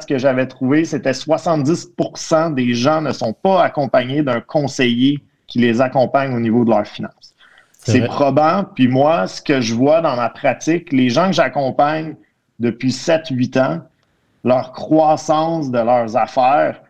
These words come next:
Speaker 1: de leur niveau d'éducation financière est exponentielle depuis le début des années. Puis je vois l'impact concrètement que ça a sur la vie financière de mes clients.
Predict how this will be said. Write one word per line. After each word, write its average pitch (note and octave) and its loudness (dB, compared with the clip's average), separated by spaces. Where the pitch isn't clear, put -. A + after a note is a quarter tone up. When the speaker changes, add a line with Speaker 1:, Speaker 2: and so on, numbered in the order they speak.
Speaker 1:
de A2+ 0
leur B2 2
niveau D3+ 0
d'éducation C3 -2
financière C3 -2
est A#2+ -2
exponentielle C#3 0
depuis A2+ 2
le B2+ 6
début A#2 2
des B2+ 2
années. B2 0
Puis B2 -2
je A2 4
vois B2 6
l'impact D3 0
concrètement C#3+ -2
que A#2+ -2
ça B2 0
a C3 2
sur B2+ -2
la A#2 2
vie A#2 -2
financière C3 0
de A#2+ -4
mes A2+ -6
clients. A#2+ -2